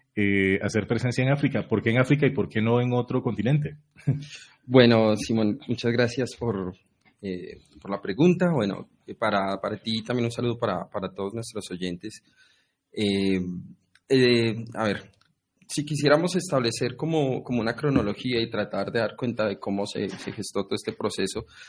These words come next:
Speaker 2: eh, que fue justamente lo que nosotros en, en una investigación que lideramos con el profesor René Beltrán, con el profesor Ricardo Plazas, y, y, y pues también desde luego impulsada desde el programa de trabajo social bajo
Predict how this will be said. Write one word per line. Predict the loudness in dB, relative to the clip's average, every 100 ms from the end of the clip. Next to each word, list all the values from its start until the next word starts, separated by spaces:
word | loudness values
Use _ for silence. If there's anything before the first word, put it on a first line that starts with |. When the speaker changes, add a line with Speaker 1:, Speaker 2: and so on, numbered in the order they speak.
| -20 -20 _ 0
Speaker 2:
eh, | 4 4 2
que | -2
fue | -2
justamente | 0 0 2
lo | 0
que | -2 -2
nosotros | 0 0 0 2 6
en, | 6 4
en | 2
una | 2
investigación | 2 0 -2 -4 -2 -2 -2
que | -2 0
lideramos | 2 2 0 0 -2 -6 -16 _
con | -2 0
el | 0
profesor | -4 -4 -2
René | 0 2
Beltrán, | 2 0 0 -2 -2
con | -2
el | -4
profesor | -6 -10 -4 -4
Ricardo | -2 -2 -2 -2
Plazas, | 0 0 0 -4 -6 _ -20 -20 _ 2
y, | 6 6 6 4 2
y, | -2 -4
y |
pues | -4 -4 0
también | 0 0
desde | 0 0
luego | 0
impulsada | 0 -2 0 0
desde | 0 -2
el |
programa | -4 -4 -2
de | -2
trabajo | -2 -2
social | -6 -4 -4
bajo | -2 -2 0 -2 -2